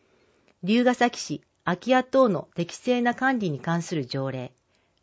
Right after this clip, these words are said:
案。資料の公表、意見の募集期間は、七月五日木曜日から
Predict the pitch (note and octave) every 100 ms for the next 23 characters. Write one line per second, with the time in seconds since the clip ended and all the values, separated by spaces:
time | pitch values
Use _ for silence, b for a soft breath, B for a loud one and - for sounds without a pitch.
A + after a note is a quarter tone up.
0 | _ F3 D3 - _ _ _ _ _ _
1 | _ _ _ _ _ _ _ - - C#4
2 | C#4+ G3 D3 - F#3 F#3 F3 D#3+ - G#3+
3 | A3+ C#4 G#3+ C#3+ D3+ D3 G#3+ A3 - F3
4 | D3 C3 - _ _ _ - A3+ A3 A3
5 | - G3+ - - F#3 F#3 F3 A3 A#3+ B3
6 | G3 - C#3+